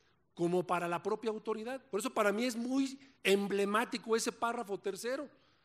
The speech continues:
Sí, pelea hasta el final, da la buena batalla por el pagador de impuestos,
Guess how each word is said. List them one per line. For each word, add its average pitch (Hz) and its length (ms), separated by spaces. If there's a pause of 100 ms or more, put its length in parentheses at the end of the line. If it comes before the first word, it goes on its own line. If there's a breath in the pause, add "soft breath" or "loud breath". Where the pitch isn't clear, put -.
(200 soft breath)
Sí, - 1000
pelea 285 560
hasta 208 160
el 190 100
final, 175 520
da 285 120
la 320 140
buena 320 280
batalla 196 580 (340 soft breath)
por 170 140
el 165 120
pagador 170 340
de 190 80
impuestos, 160 480